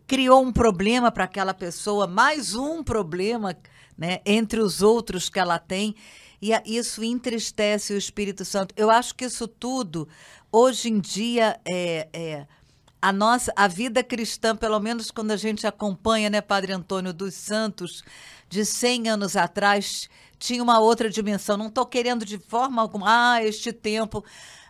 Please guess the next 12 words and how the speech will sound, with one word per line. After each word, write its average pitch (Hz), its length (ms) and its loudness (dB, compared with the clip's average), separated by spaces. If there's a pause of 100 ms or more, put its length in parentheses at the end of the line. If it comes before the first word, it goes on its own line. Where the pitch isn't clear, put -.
mas 269 240 2
eu 311 120 2
sou 311 220 0
obrigada 277 600 0
a 269 40 2
reconhecer. 202 920 -2 (460)
É, 202 240 2
o 254 120 0
silêncio 254 880 -2 (160)
é 202 280 -4 (280)
algo 247 420 6
que 240 400 -8